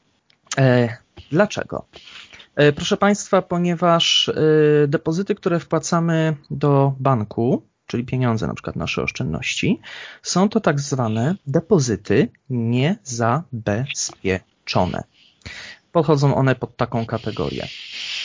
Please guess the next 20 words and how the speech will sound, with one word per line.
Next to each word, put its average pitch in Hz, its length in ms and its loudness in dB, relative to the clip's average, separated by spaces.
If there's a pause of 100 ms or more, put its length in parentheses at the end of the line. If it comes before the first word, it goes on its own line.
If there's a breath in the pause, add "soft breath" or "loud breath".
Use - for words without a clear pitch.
(680)
w 151 240 -6
wypadku, 185 1040 0
no 214 200 0 (160)
tutaj 175 280 -2
jest, 170 300 -2 (140)
tutaj 156 220 0
jest 151 180 0
kilka 160 300 -2
rodzajów 143 440 2
tego 135 220 0
depozytów, 139 540 -2
no 139 120 0
w 131 40 -6
wypadku 135 400 -4
właśnie 135 240 0
Kowalskiego 127 520 -2
są 123 200 -4
to 120 120 -8
depozyty 120 500 -6
niezabezpieczone. 156 1000 2